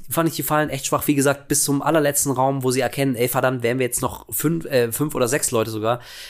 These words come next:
ähm, dann würden wir dieses Gefäß mit unserem Blut ganz schnell füllen und wir würden alle hier rauskommen und wir sind nur noch zu zweit, deswegen müssen wir uns ganz, ganz viel, äh, da absägen lassen. Das fand ich halbwegs nett von der Inszenierung her.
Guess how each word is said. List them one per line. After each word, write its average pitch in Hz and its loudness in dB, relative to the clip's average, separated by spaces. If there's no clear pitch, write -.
ähm, 113 4
dann 113 0
würden 131 2
wir 127 4
dieses 117 -2
Gefäß 135 0
mit 127 -4
unserem 117 -2
Blut 123 -8
ganz 123 2
schnell 156 2
füllen 190 0
und 131 -2
wir 123 -2
würden 127 -2
alle 135 0
hier 127 0
rauskommen 160 0
und 127 -4
wir 123 0
sind 135 2
nur 127 0
noch 120 -6
zu 123 -6
zweit, 135 0
deswegen 120 -4
müssen 123 -4
wir 113 -4
uns 110 -4
ganz, 120 0
ganz 113 -2
viel, 135 0
äh, 113 0
da 107 -2
absägen 123 0
lassen. 123 0
Das - 0
fand 139 4
ich 127 0
halbwegs 127 -2
nett 147 2
von 135 -2
der 117 -2
Inszenierung 151 2
her. 147 0